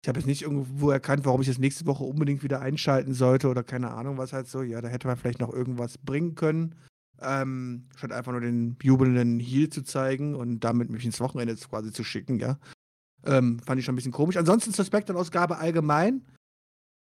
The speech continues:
Starker Anfang. Warum? Weil wir einen Star dort hatten und eine tolle Story und die auch gut erzählt wird. Ähm, dann ist es leider relativ schnell abgeflacht. Das erste Match war noch gut. Das war ja für mich auch so das, das, das,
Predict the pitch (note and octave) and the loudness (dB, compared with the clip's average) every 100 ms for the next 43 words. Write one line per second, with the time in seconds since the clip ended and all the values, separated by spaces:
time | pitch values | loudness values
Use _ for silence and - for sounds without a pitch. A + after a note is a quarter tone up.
0 | _ - - F#3+ G3+ D3+ G3 G#3 A#3+ D4 | _ -12 4 6 8 8 6 8 4 4
1 | - - D3+ C#3 C3 G#3+ C4+ _ - C#3 | -6 -14 -8 -6 -4 -4 -6 _ -8 -4
2 | C3+ C3 - C#3 E3 F#3+ F3 F#3 G3 C4+ | -4 -4 0 4 6 8 6 6 2 -2
3 | _ _ - D3 D3 C3+ - _ - D3+ | _ _ -16 -10 -6 -6 -8 _ -2 2
4 | C#3+ - D3+ F3+ A3 A3 - D3 C#3 C3 | 2 6 6 8 8 4 2 -2 -2 -6
5 | C#3 C3 C3 E3 C#3+ - F#3 A3 - G3 | -8 -8 -8 -10 -10 0 0 0 2 4
6 | G#3 - - - _ _ _ - D3 C#3+ | 4 2 -12 -20 _ _ _ -6 0 2
7 | C#3 C#3 C#3 C#3 C3+ B2+ _ _ _ _ | 2 0 -2 -4 -6 -12 _ _ _ _
8 | _ _ _ - C#3 D#3 C#3+ C#3+ D3 C#3+ | _ _ _ -6 -4 -2 -2 -2 2 4
9 | C#3 B2+ C3+ D3+ C#3+ D3 - - C3 C#3+ | 4 4 4 4 4 -2 -2 0 2 0
10 | E3 E3 - D#3 D3+ C#3+ C#3+ C#3 C#3 E3 | -4 -6 -4 -4 -4 -8 -10 -8 -2 -2
11 | - F3+ D#3+ D3 D#3+ D#3+ C#3 C#3 C3 C3 | 0 0 0 0 0 0 0 2 0 -2
12 | C3 C3 C3 C3 C3 B2+ - C3+ C3+ B2+ | -4 -4 -4 -6 -6 -6 -10 -14 -8 -4
13 | B2+ B2+ B2 B2+ B2 A#2 | -4 -4 -6 -8 -10 -12